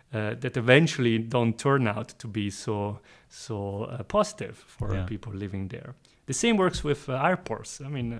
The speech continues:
Speaker 2: Of course.
Speaker 1: seventy percent of the flights of Schiphol Airport in Amsterdam are exchange flights.
Speaker 2: Hmm.
Speaker 1: Uh, there are repeat, there are more and more studies that shows that the added value of the, uh,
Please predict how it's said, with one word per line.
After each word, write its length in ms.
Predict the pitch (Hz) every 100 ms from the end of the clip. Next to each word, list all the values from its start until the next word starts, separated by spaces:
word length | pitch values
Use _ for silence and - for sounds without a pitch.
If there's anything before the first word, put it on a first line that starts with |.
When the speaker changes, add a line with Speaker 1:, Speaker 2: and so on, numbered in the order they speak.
| -
Speaker 2:
Of 140 | 87 -
course. 280 | 98 92 -
Speaker 1:
seventy 440 | - 165 190 180
percent 420 | 156 143 135 131
of 80 | 120
the 60 | 117
flights 440 | - 120 113 110
of 300 | 127 123 -
Schiphol 500 | - - 120 139 131
Airport 420 | 127 135 147 147 151
in 140 | 135
Amsterdam 500 | 135 - 135 135 135 -
are 160 | 135 139
exchange 480 | - - 135 123 -
flights. 460 | - - - - _ -
Speaker 2:
Hmm. 200 | 104 90 85 _ _ 127
Speaker 1:
Uh, 220 | 123 120
there 140 | 131
are 180 | 135 135 139
repeat, 540 | 123 135 - 190 160
there 260 | 139 123 131
are 40 | 131
more 420 | 123 135 175 180
and 100 | 151
more 180 | 151 147
studies 460 | - 131 123 120
that 120 | - -
shows 400 | - 123 117 110
that 180 | 104
the 100 | -
added 260 | 120 117 110
value 400 | 110 107 101 107
of 200 | 117 104 110
the, 320 | 101 104 104 - - - 110
uh, 180 | 104